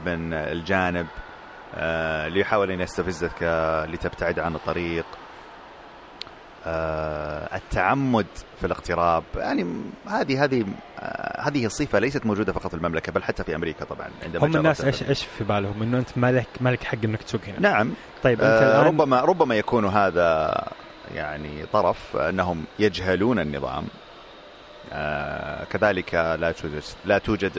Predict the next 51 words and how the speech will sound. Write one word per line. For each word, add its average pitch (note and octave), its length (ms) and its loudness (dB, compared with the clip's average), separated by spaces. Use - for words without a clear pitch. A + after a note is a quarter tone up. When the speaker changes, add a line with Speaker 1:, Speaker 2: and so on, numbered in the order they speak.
Speaker 1:
توعية E2+ 580 2
من D2+ 120 -6
الحكومة. D2 500 -6
Speaker 2:
إيش - 140 4
النظام؟ G#2 420 0
لأنه A#2+ 200 2
ترى A#2+ 300 2
أتوقع C3 320 2
تسعين C3+ 320 0
في - 100 -8
المية A#2 140 0
من G#2+ 60 -2
الناس A2 240 -2
يسمعون A#2 360 2
الحلقة A#2 280 0
الآن A#2 180 4
يقولون: A#2 220 2
"إيش - 120 -8
تبغى G#2 340 0
قاعد G2+ 180 0
تسوق - 220 -6
في - 60 -12
الشارع؟" - 280 -6
وهذه C#3+ 260 6
لك D3+ 180 4
أنت D3 140 2
تجارب D3 260 6
كثيرة C#3 260 4
حتى - 300 -4
مع C#3+ 140 2
رجال C3 460 4
Speaker 1:
المرور، C#3+ 300 2
Speaker 2:
المرور. C3 320 8
Speaker 1:
إيه، A#2+ 220 2
نعم. A2 140 2
Speaker 2:
يقول C#3+ 160 8
لك: C3+ 120 2
"أنت C3+ 160 2
غلطان"، C3+ 340 4
ويخالفك A#2+ 540 2
وتوقف A2 680 4
Speaker 1:
إيه، F#3 220 4
Speaker 2:
الخدمات. G#2+ 160 6
Speaker 1:
مرة D3 260 4
كتب - 220 0
Speaker 2:
إيش A#2 160 6
النظام؟ G#2+ 360 4
Speaker 1:
ال- - 20 2
Speaker 2:
إيش E2+ 300 2
النظام C3 460 4
اللي A2 320 2